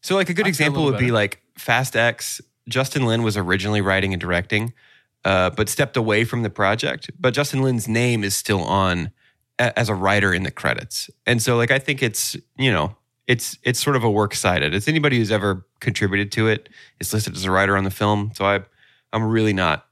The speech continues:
Speaker 1: that's, that's not the cause for concern, I think.
Speaker 2: Okay.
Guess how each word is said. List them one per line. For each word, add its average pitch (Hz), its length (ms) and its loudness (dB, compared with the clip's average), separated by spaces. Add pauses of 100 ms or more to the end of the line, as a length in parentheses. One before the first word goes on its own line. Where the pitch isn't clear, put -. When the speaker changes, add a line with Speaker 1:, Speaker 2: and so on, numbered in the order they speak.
(360)
Speaker 1:
that's, 123 280 -2
that's 117 380 0
not 92 160 0
the 98 80 -2
cause 78 240 2
for - 140 -6
concern, 60 400 -2
I - 60 0
think. - 340 -6 (1000)
Speaker 2:
Okay. 311 320 0